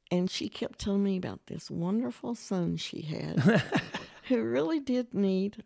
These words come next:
Speaker 1: a wife.
Speaker 2: Uh-huh. Yeah.
Speaker 1: Who really did need somebody to take care of him.
Speaker 2: Uh-huh.
Speaker 1: Then she'd go home from me doing her hair and tell him, "She's raised those kids by herself. She sure does need somebody." <laughs>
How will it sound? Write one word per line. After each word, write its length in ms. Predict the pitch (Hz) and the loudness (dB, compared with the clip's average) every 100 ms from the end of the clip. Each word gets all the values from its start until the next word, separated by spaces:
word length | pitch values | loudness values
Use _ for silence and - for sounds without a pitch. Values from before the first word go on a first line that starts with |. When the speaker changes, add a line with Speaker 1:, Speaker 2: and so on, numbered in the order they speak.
| _ | _
Speaker 1:
a 60 | 208 | -4
wife. 580 | 190 180 147 - - - - _ - | -2 -2 -2 -4 -10 -20 -20 _ 2
Speaker 2:
Uh-huh. 340 | 135 - 185 - _ - | 2 2 -2 -4 _ 0
Yeah. 260 | - 160 151 | 4 4 4
Speaker 1:
Who 100 | - | -2
really 220 | 240 302 294 | 0 0 0
did 280 | 262 233 | 0 0
need 180 | 208 196 | 0 0
somebody 640 | - 180 165 156 147 - _ - | 0 -2 0 -2 -4 -10 _ -20
to 80 | - | -10
take 240 | - - | -10 -10
care 260 | - - - | -16 -14 -14
of 60 | - | -12
him. 120 | - - | -4 0
Speaker 2:
Uh-huh. 260 | 135 135 - - - - - | 2 0 -6 -16 -20 -20 -6
Speaker 1:
Then 140 | 233 254 | -2 0
she'd 320 | - 254 220 | 0 -2 -2
go 160 | 233 | -2
home 360 | 214 226 226 202 | 0 -2 -2 -2
from 260 | - 170 175 | -2 -2 0
me 140 | 175 | 0
doing 260 | 180 185 - | -2 -2 -4
her 140 | - | -6
hair 260 | 165 226 202 | -6 -4 -4
and 160 | - | -4
tell 160 | - 160 | -4 -2
him, 200 | 170 175 - - - - | 0 0 -4 -12 -20 -8
"She's 260 | 392 415 | -4 -2
raised 340 | 226 415 - - | 0 0 0 -2
those 220 | 175 175 | -2 -2
kids 360 | - - 370 | -6 -6 -6
by 160 | - 160 | -4 -4
herself. 640 | 165 175 165 - - - | -4 -6 -8 -8 -6 -6
She 240 | 160 - 262 | -8 -8 -6
sure 460 | - - 123 220 | -6 -6 -4 -4
does 360 | 196 202 196 - | -4 -4 -6 -6
need 260 | 170 180 - | -4 -4 -6
somebody." 680 | - 160 156 57 52 - | -8 -6 -6 -8 -10 -12
<laughs> 40 | - | -16